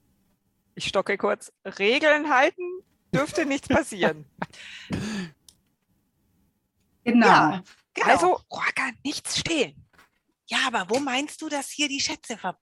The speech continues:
Speaker 2: verborgen,
Speaker 1: Das
Speaker 2: gehortet
Speaker 1: braucht uns
Speaker 2: werden?
Speaker 1: hier nicht interessieren.
Speaker 2: Wir könnten sie ja wenigstens mal anschauen.
Speaker 1: Wir gehen zu diesem Kapitän hier, lassen uns ausbezahlen und dann verschwinden wir hier wieder.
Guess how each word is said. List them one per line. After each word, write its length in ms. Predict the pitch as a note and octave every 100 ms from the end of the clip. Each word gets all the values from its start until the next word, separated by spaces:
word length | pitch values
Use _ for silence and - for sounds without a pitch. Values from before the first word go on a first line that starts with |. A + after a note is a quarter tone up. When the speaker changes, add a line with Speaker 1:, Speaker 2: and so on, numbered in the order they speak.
| _
Speaker 2:
verborgen, 1000 | _ F#3+ F3+ F#3 F#3+ F3+ F3 F3+ F#3 F#3
Speaker 1:
Das 220 | F#3+ G3 -
Speaker 2:
gehortet 180 | F#3+
Speaker 1:
braucht 200 | D4 C#4
uns 120 | D4 G#3+
Speaker 2:
werden? 60 |
Speaker 1:
hier 140 | D#4 C#4
nicht 220 | C#4 -
interessieren. 800 | A#3+ - D#4 - F#3+ D#3+ D#3 D3+
Speaker 2:
Wir 100 | - -
könnten 300 | C#4 - C4+
sie 160 | -
ja 100 | A#3+
wenigstens 360 | A#3 C4 B3+ -
mal 160 | F#3 -
anschauen. 840 | G#3+ C#4+ A4+ - - D#3+ E3 E3+ D#3+
Speaker 1:
Wir 120 | G#3+
gehen 300 | - A#3+ D4
zu 120 | -
diesem 340 | G#3+ A3+ G#3 -
Kapitän 640 | A3+ - G3+ G#3+ B3 F#4
hier, 220 | D4 F4+
lassen 280 | B3+ G3 F#3+
uns 160 | F#3 -
ausbezahlen 800 | - - C4+ - A#3+ B3+ C4 A#3 -
und 160 | A3+
dann 100 | B3+
verschwinden 440 | B3 A3 - - -
wir 160 | F#3 E3
hier 160 | D#3
wieder. 260 | E3 E3